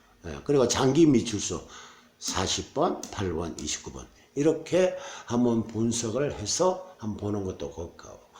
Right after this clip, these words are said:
괜찮고, 예, 구독자님들 나름대로 또 분석을 한번 해보시기 바랍니다.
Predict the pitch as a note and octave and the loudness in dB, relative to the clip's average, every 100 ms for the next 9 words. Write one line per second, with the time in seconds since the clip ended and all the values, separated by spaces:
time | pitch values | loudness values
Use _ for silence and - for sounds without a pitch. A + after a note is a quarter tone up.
0 | - - - G#2 G2 F#2 G#2 D3 - - | -20 -10 -2 -2 -2 -4 -2 -2 -4 -10
1 | - B2 A2+ A#2 A#2 B2 B2+ B2 A2+ G#2+ | -10 -4 -2 0 2 2 2 4 4 2
2 | G2+ G2+ G2+ G2 G2 G2 A#2+ D3 A3 G3+ | 0 0 0 -2 -2 0 2 6 8 8
3 | B2 G2+ F3+ - - - F2+ - G#2+ F#2+ | 8 6 4 0 -8 -8 -6 -4 -6 -4
4 | F2 D#2 E2 D#2+ - C2+ C#2 - - E2+ | -8 -8 -10 -10 -12 -12 -8 -8 -8 -6
5 | C3+ - - _ _ - C#2+ C2 - | -6 -8 -14 _ _ -14 -12 -12 -14